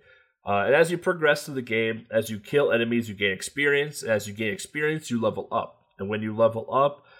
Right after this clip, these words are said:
your health goes up. And I wanna say, there's like a, there's like a,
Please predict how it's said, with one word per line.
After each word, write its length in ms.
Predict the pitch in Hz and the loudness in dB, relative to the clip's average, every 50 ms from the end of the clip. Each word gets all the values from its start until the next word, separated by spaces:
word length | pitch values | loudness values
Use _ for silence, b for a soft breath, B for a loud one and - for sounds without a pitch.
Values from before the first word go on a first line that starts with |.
| b b b _ | b b b _
your 540 | 110 113 117 110 107 104 98 95 98 - | -2 0 2 4 4 6 4 4 2 2
health 560 | - - - - 143 151 160 156 - - - - - | -2 -2 0 2 2 2 2 0 -2 -10 -20 -4 0
goes 260 | 143 139 135 131 127 | 4 4 4 4 2
up. 240 | 135 131 135 - - | 0 0 0 -2 0
And 240 | 101 110 107 101 95 | 0 0 0 2 0
I 80 | 107 | -2
wanna 300 | 107 107 120 127 131 127 | -2 0 -2 -2 -2 -4
say, 640 | 127 - - 120 113 110 107 107 107 101 98 - - - _ B B B B B | -4 -4 -2 0 2 2 2 2 0 -2 -4 -6 -10 -14 _ B B B B B
there's 160 | - 120 120 | -12 -6 -4
like 100 | 143 143 | 0 2
a, 140 | 131 120 - - | 2 0 0 -2
there's 240 | - 110 113 113 113 | -4 -4 -4 -4 -4
like 140 | 120 113 117 | -4 -2 0
a, 100 | 110 101 | 0 0